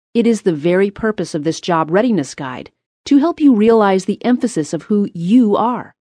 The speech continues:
and what your value is. The audiobook's content helps to introduce and compare the similarities of the marketing of humans to tangible or non-tangible products or services.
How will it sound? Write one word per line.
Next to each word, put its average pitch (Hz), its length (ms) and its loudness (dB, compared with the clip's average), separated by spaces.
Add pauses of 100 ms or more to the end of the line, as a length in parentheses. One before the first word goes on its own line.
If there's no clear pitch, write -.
and 175 220 -2
what 196 200 0
your 165 120 -4
value 160 400 -2
is. - 320 -14 (1400)
The 269 140 0
audiobook's 311 580 2
content 180 520 -4
helps 208 320 -6
to 214 140 -2
introduce 220 600 0
and 208 100 -2
compare 202 320 0
the 190 100 -2
similarities 190 680 0
of 165 100 -2
the 165 60 -2
marketing 190 480 0
of 156 80 -2
humans 240 480 2
to 202 160 -6
tangible 247 640 0
or 220 120 2
non-tangible 196 840 -2
products 147 440 -6
or 196 60 -4
services. 226 640 -8